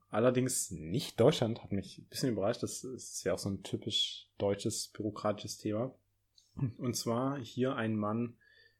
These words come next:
vierundachtzig Jahre, soll seine Rente zurückzahlen, zur Not auch in Raten. Ja, man hat nämlich festgestellt,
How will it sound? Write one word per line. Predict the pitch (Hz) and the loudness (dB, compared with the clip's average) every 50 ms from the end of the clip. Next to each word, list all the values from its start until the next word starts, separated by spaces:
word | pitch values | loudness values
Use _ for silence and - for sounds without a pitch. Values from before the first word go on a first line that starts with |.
| _ _ | _ _
vierundachtzig | - - - - - - 147 180 185 175 165 143 143 - - - 139 123 - | -16 -14 -12 -4 4 10 10 12 10 10 6 2 0 0 -2 -2 -2 0 0
Jahre, | - 110 117 117 120 127 123 | 2 2 4 4 4 4 4
soll | - - - 120 120 123 123 123 143 - - - | 2 0 2 4 4 6 4 2 0 -4 -8 -10
seine | - - - 117 113 113 110 113 110 104 - - | -8 -4 -2 0 0 0 0 -2 -4 -4 -2 -2
Rente | 104 117 117 - 113 104 104 - | -2 -2 0 0 -2 -2 -2 -6
zurückzahlen, | - - - 104 104 104 - - - - - 101 101 104 110 117 123 131 131 | -6 -4 -2 -2 -2 -4 -6 -8 -8 -6 -4 -2 -2 0 0 -2 -2 -4 -6
zur | - - - 113 110 | -6 -4 -2 0 4
Not | 110 117 123 135 135 - - - | 6 8 8 8 6 6 6 6
auch | 117 117 - | 6 6 6
in | - 117 107 | 2 -2 0
Raten. | 104 107 107 110 113 - - 98 95 92 - - _ _ _ _ _ - - - - - - - - - - _ _ _ _ _ _ _ | 2 2 2 2 2 0 -2 -6 -8 -10 -12 -16 _ _ _ _ _ -20 -20 -20 -20 -20 -20 -20 -20 -20 -20 _ _ _ _ _ _ _
Ja, | - 123 123 117 107 95 87 - _ _ _ _ _ _ _ | 2 4 4 6 4 2 -4 -8 _ _ _ _ _ _ _
man | - 117 117 110 135 | 0 2 2 4 4
hat | 143 - | 4 4
nämlich | 147 139 127 - - | 4 4 4 4 4
festgestellt, | 147 156 156 - - - - - 117 110 127 156 - - - | 4 4 4 2 -2 -2 0 2 4 4 4 2 0 -4 -14